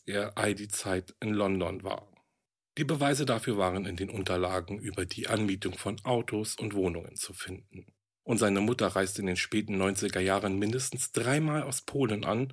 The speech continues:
um ihn in seiner Wohnung in Acton zu besuchen. Im Jahr zweitausendeins wurde ihm ein Herzbypass im Hammersmith Hospital implantiert. Im Juli zweitausendzwei dann aber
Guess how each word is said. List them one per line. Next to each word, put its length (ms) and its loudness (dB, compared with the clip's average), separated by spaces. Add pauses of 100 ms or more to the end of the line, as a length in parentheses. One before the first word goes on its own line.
um 180 6
ihn 140 6
in 100 4
seiner 260 4
Wohnung 280 2
in 200 -6
Acton 380 -2
zu 160 -2
besuchen. 500 -8 (800)
Im 140 4
Jahr 160 2
zweitausendeins 1120 0 (100)
wurde 200 4
ihm 260 0
ein 200 0
Herzbypass 920 -2
im 200 -2
Hammersmith 680 -2
Hospital 440 -2
implantiert. 840 -10 (340)
Im 140 6
Juli 340 4
zweitausendzwei 960 0
dann 340 0
aber 600 -2